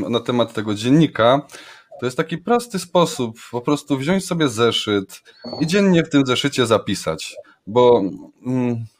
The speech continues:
wszędzie, gdzie czytam, to jak czegoś się nie zapisze, to znika. Yy, i też na własnym doświadczeniu, bo się zapomina,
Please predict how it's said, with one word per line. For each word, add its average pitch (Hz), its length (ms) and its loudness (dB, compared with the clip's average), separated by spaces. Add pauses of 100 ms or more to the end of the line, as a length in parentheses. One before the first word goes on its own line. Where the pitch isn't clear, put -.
wszędzie, 151 520 2
gdzie 117 220 -2
czytam, 87 680 -4
to 120 320 4 (640)
jak 135 180 0
czegoś 185 280 2
się 170 140 -2
nie 170 140 2
zapisze, 170 500 0
to 160 380 4
znika. 123 600 0 (240)
Yy, 95 880 -8
i - 40 -16
też 185 180 2
na 190 120 2
własnym 185 320 2
doświadczeniu, 170 640 2
bo 127 120 -4
się 120 180 -4
zapomina, 123 1200 4